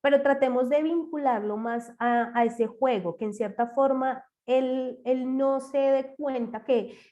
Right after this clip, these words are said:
que le estoy corrigiendo, ¿cierto? Dijo mal,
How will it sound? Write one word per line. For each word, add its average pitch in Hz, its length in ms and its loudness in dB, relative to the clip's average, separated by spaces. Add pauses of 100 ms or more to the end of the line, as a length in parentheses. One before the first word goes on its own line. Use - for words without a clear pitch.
que 254 100 2
le 226 120 2
estoy 285 400 -2
corrigiendo, 202 800 -4 (140)
¿cierto? 196 380 -6
Dijo 226 280 -2
mal, 220 320 0